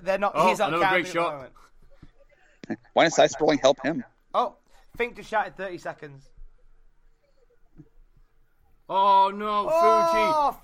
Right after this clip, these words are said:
Speaker 1: Fuji!
Speaker 2: Where's
Speaker 3: You
Speaker 2: Monsoon
Speaker 3: deep
Speaker 2: when you need him, Shotty? He Pearl Harbored him.
Speaker 3: He's, he's, stand-, he's sitting right over there next to, uh,
Speaker 2: Oh.
Speaker 3: Chet Kopic.
Speaker 2: I think we
Speaker 3: For
Speaker 2: heard it,
Speaker 3: W W F.
Speaker 2: he yelled it. He, we couldn't hear him 'cause he was accusing, uh, Jack Tunney of <laughs> taking
Speaker 1: Being
Speaker 2: a
Speaker 1: on
Speaker 2: shot
Speaker 1: the
Speaker 2: to
Speaker 1: take.
Speaker 2: side.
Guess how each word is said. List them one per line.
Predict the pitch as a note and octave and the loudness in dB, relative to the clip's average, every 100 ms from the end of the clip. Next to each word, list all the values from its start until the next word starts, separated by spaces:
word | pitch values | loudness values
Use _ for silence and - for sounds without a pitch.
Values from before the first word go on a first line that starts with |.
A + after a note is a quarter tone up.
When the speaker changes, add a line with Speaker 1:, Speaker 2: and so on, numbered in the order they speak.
| - | -2
Speaker 1:
Fuji! | G#4 G#4+ G4 D4 A3+ - - _ _ _ - _ - | 0 2 0 -2 -8 -16 -20 _ _ _ -20 _ -10
Speaker 2:
Where's | C#3 | -10
Speaker 3:
You | C#3 | -2
Speaker 2:
Monsoon | C#3 C#3 C3+ | 0 0 4
Speaker 3:
deep | C3+ | 4
Speaker 2:
when | B2+ | 4
you | B2 | -10
need | |
him, | A#2+ | -12
Shotty? | B2+ C#3 G3 | -6 -6 -6
He | |
Pearl | F3+ G3 A#3+ G3 | -2 2 2 6
Harbored | A3+ A#3 A3 G#3 | 6 6 2 -4
him. | G3+ D#3+ - - - _ _ | -6 -8 -14 -20 -20 _ _
Speaker 3:
He's, | C#3+ D3 | -2 -2
he's, | - | -4
stand-, | - C#3+ B2+ | 0 0 0
he's | A#2 | -2
sitting | G#3 | 0
right | C3+ | 4
over | C3+ C3+ | 2 2
there | D3 | -4
next | C#3+ - | -12 -10
to, | A2 A2 | -4 -2
uh, | A2 G#2+ G#2+ - _ _ A#2 | 0 0 -4 -12 _ _ -8
Speaker 2:
Oh. | G#2 | -4
Speaker 3:
Chet | G#2 | -2
Kopic. | - C#3+ - - _ _ _ _ _ | -2 -4 -4 -16 _ _ _ _ _
Speaker 2:
I | A2 | -14
think | D#3+ C#3+ | -10 -6
we | |
Speaker 3:
For | A#2+ | -2
Speaker 2:
heard | B2 | -2
it, | B2 | -2
Speaker 3:
W | B2 | -6
W | B2 C#3+ | -4 -4
F. | G#2+ | -6
Speaker 2:
he | |
yelled | G2 G2 | -14 -16
it. | G2 _ _ _ _ _ _ _ _ _ _ _ _ _ _ | -18 _ _ _ _ _ _ _ _ _ _ _ _ _ _
He, | B2+ B2 - | -20 -20 -16
we | C#3+ | -10
couldn't | F#3 E3 | -8 -4
hear | F3+ | -4
him | D#3+ | -4
'cause | C3 | -10
he | B2+ | -14
was | B2 | -14
accusing, | C3+ C#3+ B2 B2 - | -12 -12 -10 -14 -12
uh, | A#2 A2+ | -10 -10
Jack | G#2+ A#2 | -8 -12
Tunney | - B2 A2 | -10 -12 -12
of | G2 _ - _ _ - | -12 _ -20 _ _ -20
<laughs> | _ _ _ | _ _ _
taking | - - | -18 -8
Speaker 1:
Being | G3 F3+ | -4 -2
Speaker 2:
a | |
Speaker 1:
on | F3+ | -4
Speaker 2:
shot | - | -4
Speaker 1:
the | - | -2
Speaker 2:
to | |
Speaker 1:
take. | D#3+ B2 | -2 -2
Speaker 2:
side. | - | -8